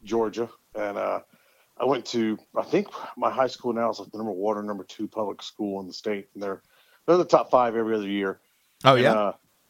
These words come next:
Speaker 1: and we're the first all-magnet class, and then, like, I, you know, 'cause I graduated in two thousand two,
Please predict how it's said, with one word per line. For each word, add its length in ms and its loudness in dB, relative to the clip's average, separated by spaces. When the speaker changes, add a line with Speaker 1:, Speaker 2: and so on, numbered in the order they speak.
Speaker 1:
and 240 0
we're 160 6
the 100 0
first 240 2
all-magnet 460 2
class, 420 4
and 240 0
then, 280 2
like, 140 2
I, 60 -2
you 120 -10
know, 140 2
'cause 240 -2
I 220 0
graduated 360 2
in 60 -4
two 100 -10
thousand 360 0
two, 460 0